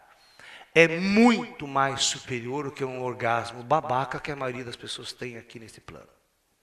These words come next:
É um orgasmo cósmico, é um orgasmo da consciência. É aquele prazer centrado no ponto mais central do nosso ser, no nosso eu divino.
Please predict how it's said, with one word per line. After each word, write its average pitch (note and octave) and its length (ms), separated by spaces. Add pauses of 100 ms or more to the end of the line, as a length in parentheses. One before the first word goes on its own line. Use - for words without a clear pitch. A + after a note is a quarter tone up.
(2250)
É D3+ 380
um E3 220
orgasmo C3+ 880 (180)
cósmico, A2+ 680
é A2 40
um A#2+ 120
orgasmo A2+ 400
da G#2+ 80
consciência. A2 1080 (800)
É C3 80
aquele C#3+ 260
prazer C3+ 520
centrado C#3+ 960 (240)
no C#3 140
ponto D3 400
mais F3 300
central C3+ 580
do C3 100
nosso A#2+ 360
ser, - 600 (680)
no B2+ 140
nosso B2 380
eu C#3 100
divino. B2+ 720